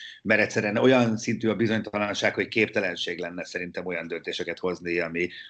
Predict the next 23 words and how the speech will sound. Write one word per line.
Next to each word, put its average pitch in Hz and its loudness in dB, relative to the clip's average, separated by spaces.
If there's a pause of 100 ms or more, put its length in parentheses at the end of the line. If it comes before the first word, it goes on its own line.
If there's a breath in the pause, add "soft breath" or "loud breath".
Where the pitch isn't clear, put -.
hú, 120 10
azt 107 4
lehet 98 2
mondani, 95 0
hogy 87 -2
ez 82 -8
felelősségteljes 95 0
és 87 -4
jó. 110 8 (380 loud breath)
Abban 147 8
nagyjából 123 4
mindenki 127 2
egyetért, 123 2
hogy, 117 -2 (440 soft breath)
hogy, 113 0
hogy, 113 0
hogy 120 -2
szinte 120 -2
kizárt, 110 0
hogy 95 -6
két-három 92 -6
héten 95 -6
belül, 95 -2